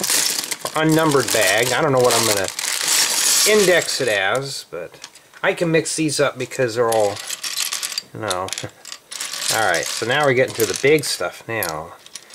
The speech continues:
Remember when I was building my campground, and I needed some of these. And that's in medium nougat. Yeah.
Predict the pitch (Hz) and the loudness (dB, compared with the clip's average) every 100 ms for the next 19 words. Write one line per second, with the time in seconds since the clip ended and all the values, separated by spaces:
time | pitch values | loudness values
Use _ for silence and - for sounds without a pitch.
0 | - - - - 175 311 320 214 147 190 | -20 -20 -20 -4 0 2 4 4 4 4
1 | 202 175 139 - 160 160 156 123 90 82 | 4 4 2 0 0 0 0 0 2 2
2 | 78 85 - - - - - - - - | -2 -6 -12 -16 -18 -12 -12 -12 -16 -12
3 | 92 101 135 104 127 - - 95 90 85 | -6 -2 0 0 0 -2 -4 -6 -6 -8
4 | 85 82 - - - _ _ _ _ _ | -8 -6 -4 -6 -10 _ _ _ _ _
5 | _ - _ _ 120 104 127 - - - | _ -20 _ _ -10 -6 -6 -6 -6 -6
6 | 135 123 120 120 120 117 117 110 - - | -4 2 2 4 2 0 -2 -6 -12 -20
7 | - 123 135 127 117 131 135 101 - - | -10 -4 -2 -2 2 4 4 2 -4 -12
8 | - - - - - _ - _ - - | -18 -20 -20 -20 -20 _ -20 _ -20 -20
9 | - - - - - 101 131 139 | -14 -12 -12 -14 -4 2 4 2